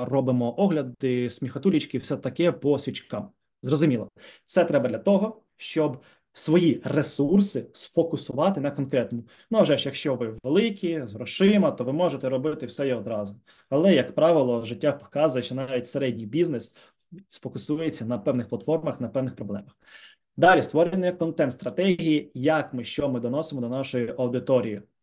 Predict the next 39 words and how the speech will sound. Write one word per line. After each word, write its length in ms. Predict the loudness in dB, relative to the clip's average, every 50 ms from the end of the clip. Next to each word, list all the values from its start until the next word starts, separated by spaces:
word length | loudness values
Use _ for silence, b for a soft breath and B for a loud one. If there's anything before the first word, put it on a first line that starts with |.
| _ _ _ -6
Вже 160 | -2 -2 0
тільки 260 | 0 0 0 0 0
після 380 | -2 -2 -2 -2 -2 -2 -4 -6
цього 640 | -6 -4 -2 0 2 2 2 2 0 -2 -4 -6 _ -8
ми 120 | -6 -4
настраюємо, 800 | -4 -4 -6 -6 -4 -4 -2 -2 -2 -2 -4 -4 -4 -6 -8 -10 -12 _ _
налаштовуємо 540 | -6 -6 -4 -2 0 2 2 2 2 0 -2
рекламу, 420 | -2 -2 0 0 2 2 0 -2 -6
це 140 | -8 -8
наш 180 | -6 -6 -6 -4
таргетосік. 640 | -4 -4 -4 -4 -2 0 2 2 2 2 -2 -8 -12 _ _ _ _ _ _ _ _ B B B B B B B B B B B B B _ _ _
І 80 | 4 4
от 160 | 4 4 4
якраз 260 | 2 2 2 2 0
таки, 160 | 0 -4 -2
бачите, 320 | 0 0 0 0 0 -2 -2
я 80 | 0
не 60 | 0 -2
дарма 300 | -2 -2 -2 -2 -2 -2
його 240 | -2 -4 -4 -8
прям 260 | -8 -4 -4 -4 -4 -4
всередину 540 | -6 -4 -2 0 2 0 0 0 -4 -6
поставив, 460 | -6 -8 -8 -8 -6 -4 -2 0 0 0
а 80 | -2
ще 180 | -4 -4 -6 -6
краще 460 | -4 -2 0 0 0 -2 -4 -4 -2
його 280 | -2 0 2 2 2 2
чуть 280 | 0 -6 -10 -8 -6
ли 60 | -6
не 60 | -6 -6
в 60 | -4
кінець 340 | -2 0 0 0 0 -2 -6
поставити, 560 | -8 -8 -6 -4 -4 -2 -2 -2 -4 -8 -10
тому 200 | -8 -6 -4 -4
що 120 | -4 -6
чомусь 400 | -6 -2 2 4 6 6 6 6
підприємці 640 | 4 0 -2 0 0 -2 0 2 4 4 4 2 0
всі 240 | -2 0 2 2 4
думають, 580 | 6 6 6 6 6 6 4 4 2 0 -2